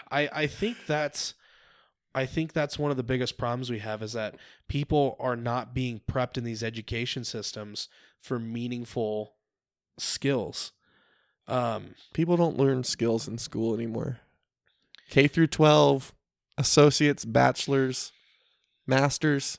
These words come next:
Speaker 1: It's college
Speaker 2: People
Speaker 1: prep.
Speaker 2: can get all the way through a doctorate and not know their head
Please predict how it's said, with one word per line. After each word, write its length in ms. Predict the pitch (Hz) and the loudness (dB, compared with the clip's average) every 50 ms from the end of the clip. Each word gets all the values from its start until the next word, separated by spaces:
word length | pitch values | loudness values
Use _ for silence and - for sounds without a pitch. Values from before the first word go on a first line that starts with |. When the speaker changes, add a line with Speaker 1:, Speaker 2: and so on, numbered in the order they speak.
| - | 0
Speaker 1:
It's 180 | - 202 196 - | 0 0 0 0
college 340 | - - 185 196 208 196 175 | 0 2 4 6 6 6 6
Speaker 2:
People 180 | 202 - 220 190 | 6 8 8 8
Speaker 1:
prep. 120 | 208 202 | 8 8
Speaker 2:
can 100 | 175 151 | 4 6
get 160 | 143 156 131 - | 6 6 8 10
all 180 | 143 156 175 | 10 10 10
the 60 | 165 | 10
way 160 | 156 156 156 143 | 10 8 8 6
through 220 | - - 151 143 | 4 4 2 2
a 40 | 117 | 4
doctorate 580 | 104 113 117 120 131 - - 170 185 196 - _ _ _ _ _ - _ _ _ _ _ _ _ _ | 6 6 6 6 4 2 2 2 4 4 2 _ _ _ _ _ -20 _ _ _ _ _ _ _ _
and 160 | - 139 131 131 | 4 6 8 10
not 260 | 131 131 135 131 - | 10 10 10 10 6
know 540 | 120 123 123 123 120 117 117 117 120 123 - _ _ _ _ _ _ _ _ _ _ _ _ _ _ _ _ _ - | 4 6 6 8 8 8 6 6 4 0 -2 _ _ _ _ _ _ _ _ _ _ _ _ _ _ _ _ _ 2
their 140 | - 127 123 | 6 6 8
head 340 | 117 120 123 117 117 110 107 | 8 8 6 6 4 2 -2